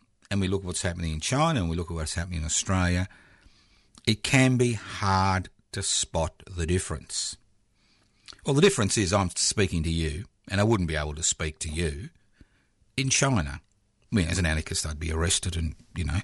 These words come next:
I'd disappear. I mean, the reason I can speak to you is basically, let's be realistic, we're irrelevant. We're on the margins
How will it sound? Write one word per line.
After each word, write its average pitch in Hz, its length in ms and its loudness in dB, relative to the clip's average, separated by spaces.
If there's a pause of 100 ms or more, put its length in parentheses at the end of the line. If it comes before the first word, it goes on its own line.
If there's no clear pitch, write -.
(500)
I'd - 200 -2
disappear. - 600 4 (680)
I - 100 -16
mean, 120 140 6
the 98 80 8
reason 104 280 4
I 73 80 -4
can 80 140 -8
speak - 320 -8
to - 80 -10
you 90 180 -4
is 78 160 -8
basically, - 520 -6
let's 98 120 -2
be 76 160 -6
realistic, 78 640 -4
we're 87 300 2 (680)
irrelevant. 107 640 4 (1000)
We're 113 140 0
on 107 100 2
the 104 80 2
margins 107 500 0